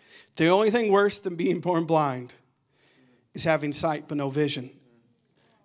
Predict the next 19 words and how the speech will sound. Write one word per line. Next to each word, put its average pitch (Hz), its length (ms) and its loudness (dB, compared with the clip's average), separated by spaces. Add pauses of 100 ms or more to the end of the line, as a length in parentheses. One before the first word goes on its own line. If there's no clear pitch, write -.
(160)
And 165 100 2
a - 20 4
lot 196 220 4
of 170 60 -8
people 170 280 -6
are 156 40 -4
in 156 80 -2
that 160 140 -2
category. 139 600 -2 (840)
The 151 80 -2
sad 220 300 0
thing 185 220 -2
is, 185 240 -4 (480)
believers 202 840 0
in 277 200 2
churches 247 680 -2 (440)
that, 214 300 -2
that 214 200 0
know 269 240 2